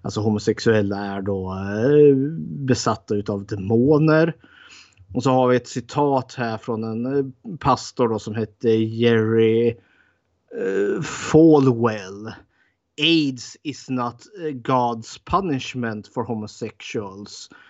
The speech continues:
It's God's punishment for what society, for the society that tolerates homosexuals." Så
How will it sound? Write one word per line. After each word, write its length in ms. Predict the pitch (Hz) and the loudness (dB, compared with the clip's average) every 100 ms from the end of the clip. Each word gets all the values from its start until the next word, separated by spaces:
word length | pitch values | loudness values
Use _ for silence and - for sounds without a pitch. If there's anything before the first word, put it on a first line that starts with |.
| _ _ | _ _
It's 280 | 135 - - | -4 -4 -8
God's 720 | 127 139 123 123 120 113 - | -2 4 6 6 2 -2 -18
punishment 800 | - 139 147 135 117 - 120 113 104 | -4 -2 0 -2 -4 -4 -2 -2 -6
for 200 | - 117 | -4 -2
what 240 | 117 113 | -2 -4
society, 1000 | - 127 - - 175 185 180 156 123 - | -14 -14 -12 -2 2 2 2 2 0 -4
for 340 | - 160 151 139 | -2 2 4 4
the 140 | 139 | 2
society 960 | 135 147 - - 214 143 117 110 - 101 | -2 -6 -6 -2 2 4 2 -4 -8 -10
that 140 | 104 104 _ - | -12 -16 _ -2
tolerates 920 | 208 226 147 120 113 104 95 - - - | 2 4 4 4 2 -2 -10 -14 -20 -20
homosexuals." 1300 | - 107 90 - 82 - - 104 53 - - - 87 _ - - - - _ | -16 -16 -16 -20 -20 -20 -16 -16 -18 -20 -20 -20 -20 _ -20 -20 -20 -20 _
Så 180 | - | -6